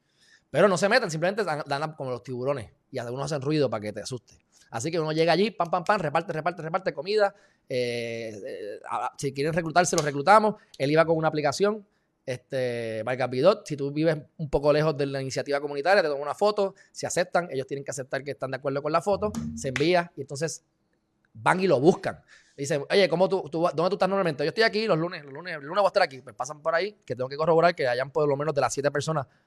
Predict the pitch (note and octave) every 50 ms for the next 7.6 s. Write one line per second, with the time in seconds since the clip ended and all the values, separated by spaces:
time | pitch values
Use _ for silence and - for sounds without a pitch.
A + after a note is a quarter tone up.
0 | _ _ - B2 B2 C3+ B2+ D3+ D3 C#3+ - D3+ - C#3+ C3+ C#3 D3 D3 D3 D#3
1 | D3+ C#3 C3 B2 B2+ C#3 C#3+ D#3 D#3+ _ _ _ _ - B2+ B2+ C3 B2+ C#3+ D#3
2 | E3 E3+ - - C3+ D3 E3 D#3 - _ _ - B2+ D3+ F3+ - - D#3 C#3 C#3
3 | D#3 - _ _ _ - - - - - C#3+ B2 - _ - C3+ C3 B2 A#2+ A#2
4 | A2+ A2 G#2+ - _ _ _ _ _ _ _ _ _ _ _ _ _ _ - -
5 | - _ _ _ - C#3 C#3 C#3 C#3 C3+ C3 B2 A#2 A2+ A2 G2+ F#2 F#2 - _
6 | _ _ _ _ _ _ _ _ _ _ _ _ _ _ _ _ _ _ _ _
7 | _ - D3 F3 F#3+ F3+ F3+ F#3 F#3 - -